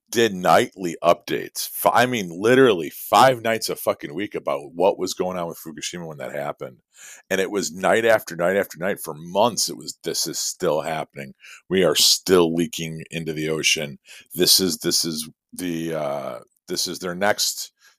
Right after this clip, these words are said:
theory that they're gonna try to enact, they're gonna try to do," you know what I mean? Um, and all the different things they tried that didn't work, and trying to get it contained or trying to get it shut down, and they're gonna try to build a wall around it or pour concrete into it, like, all this shit, you know?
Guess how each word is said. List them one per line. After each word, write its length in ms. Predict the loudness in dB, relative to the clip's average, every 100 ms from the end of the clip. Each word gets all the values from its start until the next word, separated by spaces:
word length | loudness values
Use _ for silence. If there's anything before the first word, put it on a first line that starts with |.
| -6 2
theory 280 | 2 2 -2
that 140 | -2
they're 120 | -2
gonna 140 | -2 -4
try 240 | 2 4
to 100 | 4
enact, 320 | 0 -2 -2
they're 80 | -6
gonna 140 | -10 -8
try 180 | -6
to 80 | -6
do," 160 | -8 -8
you 80 | 0
know 60 | 2
what 80 |
I 40 | 2
mean? 260 | 0 -4 -8 _ -20 -14 2
Um, 560 | 6 6 4 -4 -16 _ _ _ _ _ -4
and 160 | 0
all 140 | 2 2
the 100 | 0
different 340 | -4 -4 -8
things 200 | -6 -4
they 120 | -6
tried 340 | -2 2 2 2
that 120 | -2
didn't 280 | -4 -6 -6
work, 420 | -4 -4 -6 -20 _ _ -20 _ -8
and 240 | -6 -4
trying 200 | 0 0
to 60 | 0
get 120 | -2
it 80 | -4
contained 500 | -10 -10 -6 -6 -6
or 60 | -6
trying 200 | -6 -4
to 60 |
get 120 | -4
it 80 | -4
shut 240 | -2 -2 0
down, 460 | 0 2 0 -2
and 220 | -6 -10 -16 _ _ -20 _
they're 120 | -6
gonna 100 | -4 -2
try 140 | -2
to 60 | -2
build 200 | -2 0
a 40 |
wall 260 | 4 6 6
around 300 | 6 4 2
it 40 |
or 80 | -4
pour 200 | -4 -8
concrete 500 | 0 0 0 -4 -2
into 260 | -2 -2
it, 40 | 0
like, 120 | 2
all 180 | 4 4
this 120 | 2
shit, 320 | -4 -2 -2 -2
you 80 | -4
know? 200 | -4